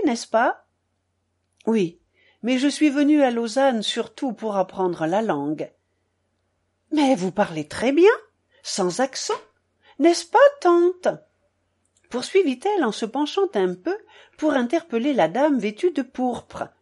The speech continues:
toujours droite dans sa robe serrée. « Oh mon Dieu !» pensa le jeune homme, c'est sa tante.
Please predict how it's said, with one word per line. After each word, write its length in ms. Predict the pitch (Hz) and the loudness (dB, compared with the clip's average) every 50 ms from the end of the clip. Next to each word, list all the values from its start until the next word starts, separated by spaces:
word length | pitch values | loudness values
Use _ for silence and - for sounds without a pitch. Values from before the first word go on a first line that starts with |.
| _ _ _ _ _ - | _ _ _ _ _ -6
toujours 360 | 202 247 247 190 175 147 147 | -4 -4 -4 -4 -6 -8 -8
droite 440 | 110 98 113 175 240 269 - - 185 | -8 -6 -2 0 0 0 0 -2 -4
dans 200 | - - 107 147 | -6 -6 -8 -8
sa 160 | - - 175 | -6 -6 -6
robe 300 | 180 - 262 269 254 - | -2 -2 -2 -2 -4 -6
serrée. « 480 | - - 202 180 - - - - _ _ _ _ _ _ _ _ _ _ _ _ _ _ _ _ _ _ _ _ _ _ _ _ _ _ _ _ - | -10 -8 -8 -6 -6 -8 -10 -10 _ _ _ _ _ _ _ _ _ _ _ _ _ _ _ _ _ _ _ _ _ _ _ _ _ _ _ _ 4
Oh 140 | 339 339 277 | 6 6 6
mon 200 | 220 175 170 170 | 6 4 0 -4
Dieu !» 420 | 151 - 151 156 165 175 180 185 - - - - | -4 -4 0 0 2 2 2 0 -4 -12 -14 -10
pensa 320 | 170 170 165 - 160 160 | -10 -10 -8 -6 -6 -6
le 100 | 165 170 | -4 -4
jeune 300 | 175 165 180 170 160 175 | -6 -6 -6 -6 -4 -4
homme, 340 | 196 214 214 214 214 226 226 - _ _ _ _ _ _ _ | -4 -4 -4 -4 -6 -6 -6 -8 _ _ _ _ _ _ _
c'est 260 | - - - - 277 | -10 -6 -4 -2 -2
sa 200 | 269 - - 151 | -2 -2 -2 -4
tante. 560 | - - - 143 123 135 139 139 139 - - | -4 -6 -8 -8 -6 -6 -6 -8 -10 -10 -10